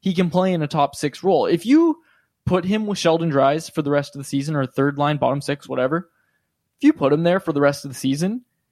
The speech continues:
he's not gonna go into the offseason and say, "Well, I wasn't rewarded for my good play. I did everything the coach asked of me, and I was put in a bottom six role.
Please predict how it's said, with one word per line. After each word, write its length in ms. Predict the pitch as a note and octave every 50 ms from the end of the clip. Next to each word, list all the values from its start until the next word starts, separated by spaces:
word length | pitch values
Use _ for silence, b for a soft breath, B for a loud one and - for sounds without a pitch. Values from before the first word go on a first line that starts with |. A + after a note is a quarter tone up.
| _ _ _
he's 180 | _ - G3+ G3
not 140 | B3 C4+ C#4
gonna 140 | C#4 A#3+ F#3+
go 100 | F#3 F#3+
into 120 | F#3 E3+
the 80 | D3+ C#3+
offseason 400 | C#3+ D3+ E3 - - C#3+ C3+ C#3
and 120 | C#3 C3
say, 140 | - C#3+ C3
"Well, 240 | B2+ B2+ C3 A#2+ G#2+
I 180 | A#2 B2 B2
wasn't 400 | F3+ G3 D#3+ C3+ B2 - G2 - -
rewarded 640 | - C3 B2+ B2 B2+ C3+ F#3+ C4 C4 D#3 B2 A2+
for 140 | - - B2
my 200 | B2 A2+ B2 A#2+
good 280 | A#2 - B2 A#2+ A#2+ -
play. 260 | - - A#2 A#2 A2+
I 120 | A#2+ B2+
did 180 | B2+ B2+ C3 B2
everything 380 | B2+ B2+ D3+ F3 D#3 F3 F#3 F3+
the 80 | F3
coach 280 | E3+ - F3+ E3+ E3 -
asked 360 | D#3+ D#3+ E3+ F#3+ - - -
of 120 | G#3+ G3+
me, 200 | A3 A#3 A#3+ G#3+
and 100 | D#3 C3
I 140 | A#2 B2+ D3
was 120 | F#3 E3 -
put 200 | - - D#3 -
in 40 |
a 40 | D3
bottom 320 | C3 - C3+ C#3+ D3 D3 C#3+
six 320 | - - C#3+ - - -
role. 380 | C#3 D3 D#3+ F#3 G#3+ B3 B3+